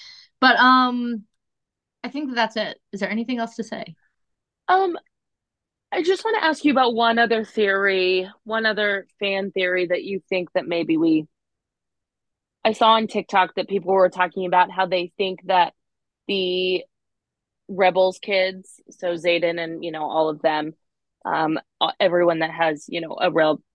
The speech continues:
Speaker 2: Rebel relic,
Speaker 1: Mm-hmm.
Speaker 2: um, that they have two.
Speaker 1: I,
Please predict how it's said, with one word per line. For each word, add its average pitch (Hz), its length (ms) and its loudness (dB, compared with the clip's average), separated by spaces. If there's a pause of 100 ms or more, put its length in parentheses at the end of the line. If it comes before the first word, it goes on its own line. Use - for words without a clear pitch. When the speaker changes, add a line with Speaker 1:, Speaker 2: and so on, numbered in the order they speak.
Speaker 2:
Rebel 175 480 0 (280)
relic, 160 380 0 (840)
Speaker 1:
Mm-hmm. 180 460 4
Speaker 2:
um, 165 200 -12 (500)
that 208 140 -10
they 240 160 2
have 247 280 -4
two. 285 600 -6 (2250)
Speaker 1:
I, 233 420 4